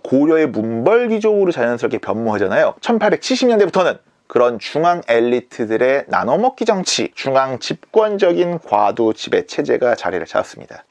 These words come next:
대표적인 게 멕시코의 프로피리오 디아스 정권입니다. 그리고 상대적으로 안정기를 찾은 유럽을 본보기로 삼아서 천팔백 년대 후반부터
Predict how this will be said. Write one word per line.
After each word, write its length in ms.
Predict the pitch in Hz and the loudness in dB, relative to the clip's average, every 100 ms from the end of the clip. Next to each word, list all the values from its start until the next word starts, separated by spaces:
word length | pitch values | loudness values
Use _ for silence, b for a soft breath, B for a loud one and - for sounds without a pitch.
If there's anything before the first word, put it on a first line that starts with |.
| - | -2
대표적인 720 | 165 185 208 185 160 156 143 | -2 2 2 4 2 0 2
게 180 | 139 139 | 2 4
멕시코의 840 | 120 113 - - - - 143 143 131 | 2 0 -2 -4 -4 0 4 4 0
프로피리오 1200 | - 302 302 - _ - 277 285 277 277 127 135 | -2 0 0 -2 _ -6 0 2 2 4 4 2
디아스 260 | - 175 156 | 2 0 2
정권입니다. 480 | 147 120 107 90 92 | 0 2 0 0 2
그리고 460 | - 226 185 156 B B | 2 4 2 2 B B
상대적으로 560 | - 254 254 247 233 247 | -6 -2 0 2 2 2
안정기를 640 | 120 123 139 165 160 151 147 | 0 0 2 2 4 2 0
찾은 360 | - 185 185 - | -2 0 -2 -2
유럽을 580 | 139 160 226 254 180 - _ _ - | -2 2 2 2 0 -2 _ _ -2
본보기로 540 | 123 139 135 131 117 | -2 0 0 0 0
삼아서 580 | 95 190 202 202 220 233 - | 0 2 2 4 2 0 -2
천팔백 800 | 220 214 - - 247 240 240 226 | 0 0 -2 0 2 4 2 2
년대 400 | 214 196 185 180 | 0 0 2 0
후반부터 960 | - 120 139 269 285 262 160 - - | 0 0 2 2 0 0 -2 0 -2